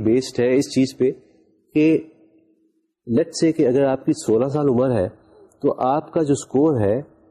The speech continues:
جو بھی آپ کا را اسکور ہے، اس را اسکور کو کمپیئر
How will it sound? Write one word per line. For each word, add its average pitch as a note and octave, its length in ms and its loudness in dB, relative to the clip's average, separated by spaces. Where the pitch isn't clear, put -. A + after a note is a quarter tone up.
جو C3+ 160 2
بھی F#3 140 2
آپ B2+ 140 -2
کا A#2 100 0
را G2+ 200 4
اسکور F#2+ 280 0
ہے، G2 120 0
اس E3 200 -2
را B2+ 200 4
اسکور C#3 400 0
کو D3 120 0
کمپیئر B2 280 0